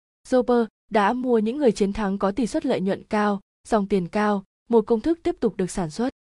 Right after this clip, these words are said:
Thứ chín, Stanley Black and Decker, số báo danh thúc đẩy sự đổi mới và thu hút nhân tài. Sự cạnh tranh về chi phí thấp từ Trung Quốc đã đặt số báo danh vào gót chân của nó trong những năm một nghìn chín trăm chín mươi.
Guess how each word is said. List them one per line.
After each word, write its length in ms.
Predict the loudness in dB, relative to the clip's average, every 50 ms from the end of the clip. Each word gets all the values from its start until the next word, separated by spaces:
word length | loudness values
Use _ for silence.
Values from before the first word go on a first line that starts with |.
| _ _ _ _ _ _ -6
Thứ 140 | -4 -4 -4
chín, 360 | -2 -2 0 0 0 0 -2 -6 _ _ _ _ -4
Stanley 560 | 0 2 2 2 2 2 2 2 2 2 2
Black 340 | 0 0 0 0 0 0 -2
and 200 | -4 -4 -2 -2
Decker, 420 | -4 -4 -2 0 0 2 0 0 -4 _ _ _
số 180 | -4 -2 -2 0
báo 140 | 0 -2 -2
danh 220 | -2 -2 -2 -2
thúc 200 | -2 -4 -2 0
đẩy 180 | 0 0 0 -2
sự 200 | -4 -6 -6 -4
đổi 200 | -4 -4 -4 -4
mới 360 | -4 -4 -2 -2 -2 -4 -6 _ _ _ _ _
và 180 | 0 0 0 0
thu 160 | -2 -4 -6
hút 180 | -6 -6 -4
nhân 180 | -4 -4 -4 -4
tài. 300 | -4 -2 -2 -2 -4 -6 -10 _ _ _ _ _ _ _ _ _ _ -10
Sự 160 | -4 -2 0
cạnh 220 | 0 0 0 0 0
tranh 260 | 0 0 0 2 4
về 140 | 4 2 2
chi 180 | 2 0 -2
phí 160 | 0 0 -2
thấp 200 | -2 -2 -4 -2 0
từ 80 | -2
Trung 220 | -2 0 -2 -4 -2 0
Quốc 200 | 0 0 0 0 _ _ _ _ -4
đã 120 | -2 -2
đặt 200 | 0 0 -2 -2
số 180 | -2 -4 -4 -4
báo 160 | -2 -2 -2
danh 260 | 0 0 0 0 0
vào 200 | 0 -2 -2 -2
gót 180 | -2 -2 -4 -2
chân 220 | -2 -2 -2 -2
của 120 | -2 -4 -4
nó 300 | -4 -4 -4 -4 -6 -6 -6
trong 240 | -4 -2 -2 0 -2
những 180 | -2 -2 -2
năm 160 | -2 -2 -2
một 60 | 0 -2
nghìn 120 | -2 -4
chín 160 | -4 -6 -8
trăm 180 | -6 -4 -6 -6
chín 260 | -6 -8 -8 -6 -4
mươi. 220 | -2 -2 -2 -2